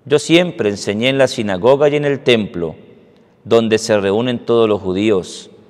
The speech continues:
No dije nada en secreto. ¿Por qué me interrogas a mí? Interroga a los que han escuchado mis palabras. Ellos saben lo que yo he dicho."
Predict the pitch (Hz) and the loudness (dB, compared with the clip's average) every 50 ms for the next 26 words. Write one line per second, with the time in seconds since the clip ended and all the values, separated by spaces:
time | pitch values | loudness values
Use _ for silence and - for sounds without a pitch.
0 | _ _ _ _ _ _ _ _ - 113 135 147 143 147 151 147 147 135 139 147 | _ _ _ _ _ _ _ _ -6 -2 -2 -2 0 0 -2 0 -2 -2 2 2
1 | 151 147 135 117 110 - 107 90 - 98 98 87 - - 80 78 - - - - | 4 4 2 2 -2 -6 -8 -6 -2 -2 -2 -2 -2 -6 -12 -12 -12 -20 -20 -20
2 | _ _ _ _ _ _ _ _ _ _ _ - 123 131 123 - - 185 190 185 | _ _ _ _ _ _ _ _ _ _ _ -2 -2 -2 0 0 0 0 2 2
3 | 160 135 110 - 110 101 104 113 120 110 117 - - 104 92 95 107 131 151 170 | 0 -2 -2 -2 -4 0 2 0 2 2 0 -2 -2 -6 -6 -6 -6 -6 -8 -10
4 | - - - _ - _ _ _ _ _ _ _ _ _ _ _ - 131 127 123 | -16 -20 -20 _ -20 _ _ _ _ _ _ _ _ _ _ _ -8 -8 -8 -4
5 | - 143 139 135 151 165 175 143 127 98 82 78 - - - - - 117 120 120 | 2 2 2 4 4 4 4 6 4 4 4 2 -6 -16 -12 -2 0 2 4 4
6 | 120 117 - - - - 113 120 139 147 147 - - - 113 110 - 131 123 127 | 2 0 -2 -12 -6 0 0 0 0 0 -4 -8 -6 -10 -10 -6 0 2 2 2
7 | 127 123 113 - - - 95 92 95 104 110 107 98 90 87 - - - - - | 2 0 -4 -8 -4 -2 0 2 4 4 4 4 2 0 -2 -4 -12 -20 -20 -20
8 | - - - - _ _ _ - 127 143 143 135 - 156 151 160 151 135 113 101 | -20 -20 -20 -20 _ _ _ -4 2 2 2 2 6 6 6 6 6 4 0 -2
9 | 90 87 - - - - - - 117 117 117 117 - 104 101 117 120 120 107 98 | -4 -8 -12 -18 -20 -20 -12 -4 0 0 0 0 -2 -4 -2 2 2 4 4 4
10 | 95 95 92 - - - 82 78 | 2 0 -2 -6 -10 -14 -14 -14